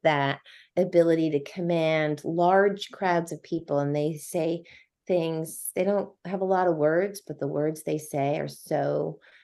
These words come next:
powerful. Um, and she was, her question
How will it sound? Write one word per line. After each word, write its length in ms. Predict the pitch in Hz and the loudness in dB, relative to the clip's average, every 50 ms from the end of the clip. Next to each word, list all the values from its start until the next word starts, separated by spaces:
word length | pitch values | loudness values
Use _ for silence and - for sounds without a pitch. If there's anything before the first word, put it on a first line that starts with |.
| _ _ | _ _
powerful. 680 | - - 196 214 220 208 214 - - 160 143 143 147 - - - - - - - _ _ - | -8 -2 2 2 2 2 2 0 2 2 2 2 0 -4 -14 -20 -20 -20 -20 -20 _ _ -2
Um, 500 | 185 185 185 175 170 165 160 147 143 143 139 - | 0 2 2 2 2 2 2 0 0 -2 -2 -2
and 300 | 175 180 180 175 170 170 | 0 0 2 0 0 -2
she 380 | - - - - 220 208 208 208 | -4 -6 -4 0 2 2 2 4
was, 320 | 214 233 233 - - - _ _ _ - | 2 0 0 -2 -10 -12 _ _ _ -16
her 400 | 180 - 220 226 214 226 233 226 - | -12 -2 2 2 4 2 2 -2 -4
question 640 | - 226 190 185 190 - - - 220 214 208 190 190 | -2 0 0 0 0 -4 -6 -4 -4 -2 -2 -4 -6